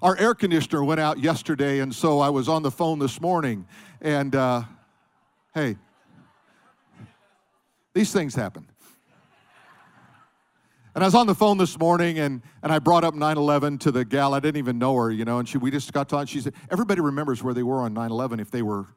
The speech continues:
old enough to remember." Why is that? I promise you, no one will ever remember the day the riot started in Seattle or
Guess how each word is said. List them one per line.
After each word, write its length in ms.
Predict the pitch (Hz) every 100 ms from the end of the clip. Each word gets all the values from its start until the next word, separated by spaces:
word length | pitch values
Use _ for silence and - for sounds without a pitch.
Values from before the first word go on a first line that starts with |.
| _
old 240 | 131 131
enough 200 | 113 107 -
to 100 | 107
remember." 580 | 101 135 127 85 69 - _ _ _ _ _ _ _ _ _ _ -
Why 220 | 143 156
is 240 | 165 135
that? 300 | 110 78 71 _ _ _ _ _ _ _ _ _ _ _ 143
I 80 |
promise 440 | - - 202 156 135
you, 60 |
no 220 | 127 139 170
one 200 | 156 135
will 260 | 127 120 -
ever 480 | 147 131 110 98 98
remember 460 | 117 107 131 120
the 140 | 101 98
day 260 | - 120
the 100 | 104
riot 320 | 95 107 107 101
started 400 | - 104 104 95
in 140 | 92
Seattle 560 | - 104 98 95 95 92
or 320 | 101 95 87